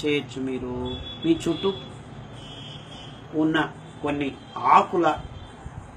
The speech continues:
కషాయాల్ని సేవించటం వల్ల మీకు ఈ రోగాల నుంచి దూరంగా ఉండేదానికి వీలవుతుంది. మీ పల్లెటూళ్ళలోనూ ఈ ఆకులు దొరుకుతాయి. ఆ ఆకులు వరుస క్రమంగా చెప్తాను, రాసుకోండి. ఒకటి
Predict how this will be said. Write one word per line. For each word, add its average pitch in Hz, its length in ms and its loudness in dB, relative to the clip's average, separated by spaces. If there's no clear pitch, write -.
కషాయాల్ని 180 720 6
సేవించటం 151 680 2
వల్ల 151 220 0
మీకు 160 300 -2
ఈ 147 40 2
రోగాల 135 400 0
నుంచి 131 260 -4
దూరంగా 123 440 -4
ఉండేదానికి 120 600 -4
వీలవుతుంది. 135 640 -2
మీ 151 80 4
పల్లెటూళ్ళలోనూ 165 920 2
ఈ 190 160 2
ఆకులు 156 360 2
దొరుకుతాయి. 110 500 -6
ఆ - 40 0
ఆకులు 185 440 6
వరుస 151 320 2
క్రమంగా 147 560 0
చెప్తాను, 131 640 -4
రాసుకోండి. 95 800 -2
ఒకటి 180 440 2